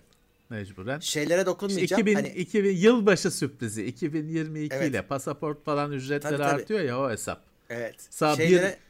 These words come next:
Speaker 1: bir, bir,
Speaker 2: Aha.
Speaker 1: bir Ocak'ta televizyonu açarsın. Yeni bir yıl başlıyor. İşte belki böyle akşam işte çocukça hayaller, işte yeni yılda çok çalışacağım, spor yapacağım falan, hiçbir zaman olmayacak hayaller kur, sen kendine kendine sözler vermişsin.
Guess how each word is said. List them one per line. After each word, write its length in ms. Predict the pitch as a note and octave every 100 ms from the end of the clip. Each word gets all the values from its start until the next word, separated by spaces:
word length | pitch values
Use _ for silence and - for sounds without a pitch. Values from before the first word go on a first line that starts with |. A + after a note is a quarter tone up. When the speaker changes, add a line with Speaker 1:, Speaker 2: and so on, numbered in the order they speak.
| _
Speaker 1:
bir, 160 | D3+ C#3 G3
bir, 60 |
Speaker 2:
Aha. 220 | C#3 C3+
Speaker 1:
bir 140 | F3+ G3
Ocak'ta 540 | F#3 D#3+ F3 - F#3+
televizyonu 600 | G3+ F#3 F#3 E3+ F3+ F3+
açarsın. 720 | F3+ E3+ G3+ D#3 - G3+ C4 - D3+
Yeni 340 | E3 E3+ E3
bir 60 | E3
yıl 240 | E3 D#3
başlıyor. 420 | C#3 A#2 - C3+
İşte 300 | C3 - C#3
belki 300 | C3+ C3+ C#3+
böyle 360 | C3+ C3 C3+ A#2+ - _ _ _ _ _ _ -
akşam 500 | - C#3+ - D#3 C3+
işte 580 | B2+ - C#3+ C3 B2 - _ _
çocukça 600 | - D3 B2+ B2+ - B2
hayaller, 440 | C3 B2+ A#2+ A#2+ A#2
işte 240 | G#2 B2
yeni 220 | A#2 A#2
yılda 300 | A2 G#2 G#2+
çok 360 | - A2+ - -
çalışacağım, 560 | B2 A2 G#2 G#2+ G#2 G2
spor 360 | G#2+ - A2
yapacağım 400 | G#2+ - A2 G2+
falan, 360 | F#2+ A2 G#2 G#2
hiçbir 240 | A#2 - G#2
zaman 280 | A2 G#2+
olmayacak 540 | A2 G#2+ G#2 G2 G#2 -
hayaller 540 | A2 A2 G#2+ A2 G#2+
kur, 120 | -
sen 360 | - A#2+ A2 G#2
kendine 500 | - A2+ A2 A2 G#2+
kendine 440 | A#2 G#2+ G#2+ G#2+ G2+
sözler 500 | A#2 G#2 A2+ A2+ G#2+
vermişsin. 540 | F#2 E2 - -